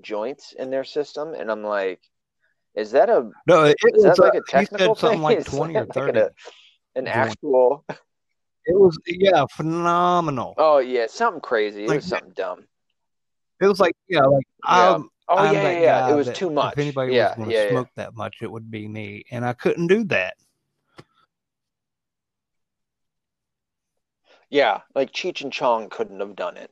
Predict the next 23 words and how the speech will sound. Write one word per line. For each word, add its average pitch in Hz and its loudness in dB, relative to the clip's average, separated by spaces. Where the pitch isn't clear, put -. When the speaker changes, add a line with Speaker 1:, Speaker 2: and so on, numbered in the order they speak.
Speaker 1:
you 107 -10
know? 98 -10
Like, 104 -8
fucking 117 -10
Snoop - -12
Dogg 101 0
couldn't 98 -8
have 92 -18
done 90 -10
shit - -8
like 87 -12
that. 87 -6
It 107 -2
was 104 -8
so 113 0
obnoxiously 107 -8
high. 92 -4
Um, 98 -2
it, 110 -6
it 117 -6
was 113 -10
impossible. 92 -6
So, 90 -8